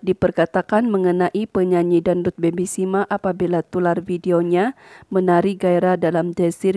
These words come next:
video lagu bersama Datuk Seri Alif Sukri sekaligus menimbulkan rasa kurang senang ramai. Kemudian tular pula video penyanyi itu bergelek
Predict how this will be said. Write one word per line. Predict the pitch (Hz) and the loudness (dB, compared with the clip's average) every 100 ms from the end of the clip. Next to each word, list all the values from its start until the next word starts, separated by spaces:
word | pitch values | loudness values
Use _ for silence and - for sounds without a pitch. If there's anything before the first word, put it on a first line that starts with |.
| 185 | -2
video | 180 170 175 175 | -4 0 0 2
lagu | 170 170 226 | 0 0 -2
bersama | 202 196 180 180 175 | -2 -2 -2 0 0
Datuk | 180 165 - 160 | 0 -4 -6 -8
Seri | - 190 202 | -6 -6 -4
Alif | 180 165 165 | -2 -2 -4
Sukri | - 185 - - 196 233 _ - _ | -4 -4 -2 -4 -4 -4 _ -20 _
sekaligus | - 247 233 226 214 240 233 - | -8 -2 0 0 0 -2 -2 -2
menimbulkan | 196 185 185 190 202 196 | -2 0 0 0 0 -2
rasa | 196 208 226 | 0 -2 -2
kurang | 220 196 185 180 | -2 0 0 0
senang | 180 196 185 175 165 | -2 -2 0 0 0
ramai. | 165 156 185 147 143 - _ _ _ _ _ - | -2 -2 -2 -2 -6 -12 _ _ _ _ _ -2
Kemudian | 226 226 233 247 294 | 2 2 2 2 2
tular | 302 233 208 | 4 2 2
pula | - 196 190 190 | 2 2 2 2
video | 190 175 185 180 | 0 2 2 2
penyanyi | 190 185 180 180 | 2 2 2 0
itu | - 190 - 233 | -2 -4 0 0
bergelek | 185 190 190 175 | 0 -2 -2 -2